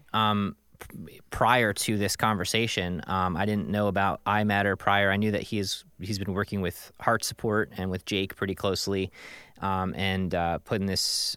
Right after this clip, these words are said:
uh, event together. But, um, it was cool just hearing his background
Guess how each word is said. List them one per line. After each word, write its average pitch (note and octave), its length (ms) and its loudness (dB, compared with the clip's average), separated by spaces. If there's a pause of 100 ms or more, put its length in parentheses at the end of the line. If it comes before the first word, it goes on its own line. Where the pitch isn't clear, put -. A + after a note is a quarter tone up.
uh, F#2+ 200 0
event G#2 340 0
together. F#2 480 0 (500)
But, A2+ 280 4
um, G#2 320 4
it B2+ 100 0
was B2 160 2
cool D3+ 320 2
just B2+ 200 0
hearing B2 260 2
his A2 140 0
background B2 800 4